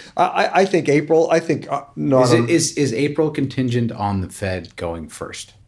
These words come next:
Speaker 1: No, I don't think so.
Speaker 2: Okay. And do you
Speaker 1: I
Speaker 2: think
Speaker 1: mean, I, I like to believe that that's not the case.
Speaker 2: Okay.
Speaker 1: Uh, why, why would the, f-, unless the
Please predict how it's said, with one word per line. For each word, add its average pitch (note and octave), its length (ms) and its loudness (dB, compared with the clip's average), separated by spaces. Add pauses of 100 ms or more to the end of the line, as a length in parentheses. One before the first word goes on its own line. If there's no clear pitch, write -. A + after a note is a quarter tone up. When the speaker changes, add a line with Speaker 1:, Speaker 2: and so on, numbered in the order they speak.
(180)
Speaker 1:
No, D3 420 2
I B2+ 80 6
don't B2 160 2
think G#2+ 160 -6
so. D#3 300 -10
Speaker 2:
Okay. - 160 -18 (260)
And F#2 140 -4
do F#2+ 60 -6
you F#2+ 60 -4
Speaker 1:
I F#3+ 60 4
Speaker 2:
think F#3+ 120 6
Speaker 1:
mean, G3 60 8
I, F#3 220 6
I E3 60 6
like D3 200 4
to C#3+ 80 0
believe B2+ 280 4
that A2+ 100 0
that's A#2+ 220 -2
not A2+ 160 0
the A#2+ 40 -10
case. A#2+ 460 -4
Speaker 2:
Okay. G2+ 200 -4
Speaker 1:
Uh, G2 100 -4
why, G#2 260 0
why A2 240 2
would A2+ 200 -2
the, A2 80 -2
f-, - 360 -14
unless C#3+ 260 0
the B2 80 -2